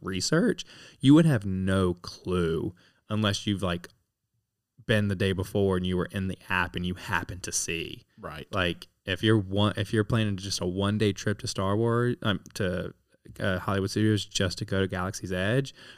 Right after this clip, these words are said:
Speaker 1: like, you would be in for a rude awakening if you did no, like, prior research.
Speaker 2: Rude.
Speaker 1: So, so for, for that reason, I think it is a step in, in a good direction.
Speaker 2: Yes, indubitably.
Speaker 1: Yeah, yeah.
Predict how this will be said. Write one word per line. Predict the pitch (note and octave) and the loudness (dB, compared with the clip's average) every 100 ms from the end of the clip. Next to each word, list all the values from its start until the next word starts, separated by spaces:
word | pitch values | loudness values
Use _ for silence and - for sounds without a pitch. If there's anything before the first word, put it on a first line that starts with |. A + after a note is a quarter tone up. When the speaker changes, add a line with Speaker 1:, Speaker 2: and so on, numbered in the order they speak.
| - | -4
Speaker 1:
like, | G2+ F#2 | -2 -2
you | F#2+ F#2+ | 0 2
would | F2+ F2 | 2 0
be | D#2+ D#2 - | -4 -4 -6
in | F#2 F#2 | -6 -6
for | - E2+ | -4 -6
a | G1+ | -4
rude | G1+ G1+ | -4 -4
awakening | G1+ G1+ - F2 | -4 -4 -6 -6
if | G2 - | -6 -6
you | F#2+ | -4
did | E2+ | -4
no, | E2+ E2 | -2 -4
like, | E2 - | -4 -6
prior | - E2+ - | -6 -4 -4
research. | - F2 - - - - - | -6 -4 -4 -6 -8 -12 -12
Speaker 2:
Rude. | - - - _ - | -10 -10 -14 _ -12
Speaker 1:
So, | - - - - - - | -8 -8 -12 -18 -18 4
so | C#3+ | 4
for, | C#3 F3 F3+ | 6 2 0
for | - | 2
that | F3+ E3 C#3 | 4 2 2
reason, | B2 A2+ G#2+ G2+ G2+ - - - | 2 2 0 -2 -6 -14 -18 -8
I | A2 | -2
think | G#2+ F#2+ | -2 0
it | G2 F#2+ | -2 -2
is | F#2+ | -4
a | F2+ | -4
step | - F2+ - | -6 -8 -10
in, | F2+ F2 | -10 -10
in | F#2+ F2 | -8 -8
a | D#2+ | -8
good | - - | -10 -12
direction. | - G1+ - - - - | -10 -12 -12 -12 -8 -6
Speaker 2:
Yes, | D#2 - | -6 -6
indubitably. | G2 G2 F2 - - - - | -8 -6 -8 -8 -12 -10 -6
Speaker 1:
Yeah, | C4 | -4
yeah. | A#3 | -4